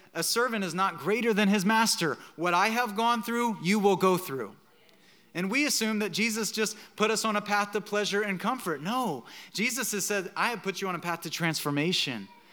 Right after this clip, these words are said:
I put you on a path to healing." But guess what? Just like undergoing surgery is painful, so undergoing life following me is painful, but it leads to glory.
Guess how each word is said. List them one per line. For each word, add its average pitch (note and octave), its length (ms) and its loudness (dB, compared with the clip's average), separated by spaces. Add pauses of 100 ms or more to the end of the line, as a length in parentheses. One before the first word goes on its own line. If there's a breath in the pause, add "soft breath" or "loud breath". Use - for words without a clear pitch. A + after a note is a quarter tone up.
(140 loud breath)
I F#3 180 2
put G#3 240 -6
you G3 60 -2
on F3 80 0
a D#3+ 60 -2
path E3 300 2
to D#3 80 -4
healing." D#3+ 400 -4
But C#3 160 -8
guess F3 240 -2
what? F3 240 -2
Just E3 220 -8
like F3+ 220 -2
undergoing F3 500 -2
surgery D#3 520 -2
is D3 140 -4
painful, D#3 540 -4 (340 loud breath)
so A3 440 2
undergoing F#3+ 580 0
life F#3 200 0
following F3+ 420 2
me F3 140 -2
is D#3 240 -4
painful, D#3+ 560 -4 (220 loud breath)
but F#3+ 120 2
it G#3 140 0
leads G3 320 0
to E3+ 100 -2
glory. C3 500 -4